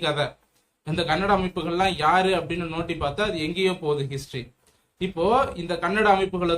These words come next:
தூண்டி விட்டு தமிழர்களுக்கு எதிராக இந்த காங்கிரஸ் கவர்மெண்ட் ஏதாவது பண்ணிட்டு இருப்பாங்க. இன்னொரு பக்கம் பாத்தீங்கன்னா இந்த கேரளாவுல கம்யூனிஸ்ட் கவர்மெண்ட், இவங்க என்ன பண்ணுவாங்க? முல்லை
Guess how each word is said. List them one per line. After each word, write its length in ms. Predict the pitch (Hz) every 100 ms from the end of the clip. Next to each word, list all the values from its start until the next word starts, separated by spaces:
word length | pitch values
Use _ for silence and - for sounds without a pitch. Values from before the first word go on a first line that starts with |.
| 170
தூண்டி 220 | 196 180
விட்டு 220 | 160 160 190
தமிழர்களுக்கு 500 | 175 175 170 165 160 156
எதிராக 260 | 165 170
இந்த 120 | 170 151 156
காங்கிரஸ் 320 | 165 170 156
கவர்மெண்ட் 320 | 156 156 160 147
ஏதாவது 200 | 147 147
பண்ணிட்டு 280 | 143 151 143
இருப்பாங்க. 320 | 131 123 113 113 113
இன்னொரு 300 | 180 247 220 196
பக்கம் 240 | 185 180
பாத்தீங்கன்னா 400 | 151 139 117 131 180
இந்த 120 | 165 127 -
கேரளாவுல 600 | 190 254 247 180 139 180 143
கம்யூனிஸ்ட் 460 | 151 202 196 - 135
கவர்மெண்ட், 460 | 127 123 120 117 123 _ _ _ _ _ 147
இவங்க 320 | 196 254 240 226
என்ன 120 | 226 185
பண்ணுவாங்க? 420 | 165 143 127 131 156 190 196 - -
முல்லை 220 | 185 208